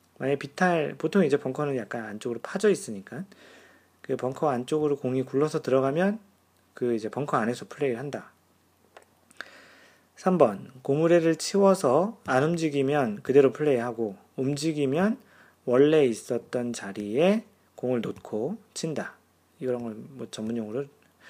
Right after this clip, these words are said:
리플레이스 한다고 하는데요. 뭐 한번 잠깐 생각을 해보세요. 일 번, 고무래 있는 상태 그대로 플레이한다. 이 번, 고무래를 치워서 최종적으로 선 위치, 뭐 굴러가면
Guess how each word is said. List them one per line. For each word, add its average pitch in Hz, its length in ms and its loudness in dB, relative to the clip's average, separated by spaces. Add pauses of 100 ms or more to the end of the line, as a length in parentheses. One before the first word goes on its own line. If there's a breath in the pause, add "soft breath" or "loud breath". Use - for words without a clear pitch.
(260 loud breath)
리플레이스 123 580 -4
한다고 120 420 -8
하는데요. 127 420 -10 (840 loud breath)
뭐 120 320 -4 (420)
한번 202 220 6
잠깐 - 280 4
생각을 170 320 4
해보세요. 127 420 -2 (220)
일 131 200 -2
번, 196 280 2
고무래 131 880 0
있는 123 300 -4
상태 170 360 -6
그대로 110 280 -2
플레이한다. 107 540 -6
이 120 180 -6
번, 170 280 0 (540 loud breath)
고무래를 123 440 0
치워서 175 760 0
최종적으로 139 600 -6
선 160 240 -6
위치, 107 560 -10
뭐 113 120 -18
굴러가면 131 600 -2